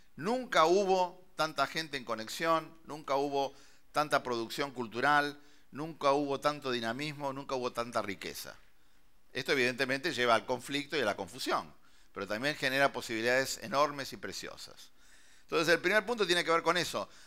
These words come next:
Recordemos que durante doscientos mil años hemos sido los seres más sociales que hubo en el planeta. Y ahora lo estamos redescubriendo, eh, a través de las redes sociales. El segundo punto, que es fundamental y es interesantísimo,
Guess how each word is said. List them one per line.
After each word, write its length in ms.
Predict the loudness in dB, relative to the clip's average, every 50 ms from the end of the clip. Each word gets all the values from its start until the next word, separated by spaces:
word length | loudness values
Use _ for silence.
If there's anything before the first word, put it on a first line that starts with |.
| -16 -4
Recordemos 680 | 0 0 2 4 4 4 4 6 4 4 4 0 -2
que 260 | -2 0 -2 -2 -2 -4 -6
durante 300 | -4 -2 -2 -2 -2 -2
doscientos 440 | -4 -4 -2 -4 -8 -8 -10 -10 -10
mil 180 | -8 -4 -2 -2
años 380 | -2 -2 -4 -6 -8 -10 -14 -18 -20 -20 -16 -10
hemos 200 | -6 -6 -6 -4
sido 220 | -2 -2 0 0
los 120 | 0 -2
seres 300 | 0 -2 0 0 -2 -4
más 140 | -4 -6 -8
sociales 460 | -6 -10 -12 -6 -4 -4 -4 -4 -4
que 100 | -8 -8
hubo 80 | -8 -6
en 80 | -6 -8
el 80 | -8
planeta. 480 | -8 -10 -10 -10 -12 -14 -14 -16 -16 -16 -18 -20 -20 -20 -4
Y 60 | 2 4
ahora 140 | 6 6
lo 40 | 4 2
estamos 280 | 0 -2 -4 -4 -6
redescubriendo, 720 | -6 -6 -6 -8 -10 -12 -10 -8 -8 -10 -10 -14 -18 -18 -20 -20 -20 -20 -20 -20 -20 -14 -10
eh, 120 | -10 -8 -6
a 80 | -6 -4
través 280 | 0 0 2 2 2
de 60 | 0 -2
las 140 | -2 -2
redes 200 | -2 -2 -4 -4
sociales. 560 | -8 -12 -12 -12 -12 -12 -14 -16 -20 -20 -20 -20 -20 -20 -20 -20 -20 -20 -20 -20 -20 -20 -20 -14 -8
El 140 | -6 -2 0
segundo 360 | 0 0 0 4 4 4 4
punto, 300 | 4 0 0 2 0 2
que 60 | 2
es 160 | 0 0 -2 -6
fundamental 1040 | -12 -12 -8 -4 -4 0 2 2 0 0 0 -6 4 8 8 8 8 6 4 -2 -10 -12
y 60 | -10
es 100 | -10 -10
interesantísimo, 1080 | -10 -6 -4 -2 -2 -2 -2 -4 -6 -6 -4 -4 -4 -4 -4 -6 -6 -6 -6 -6 -8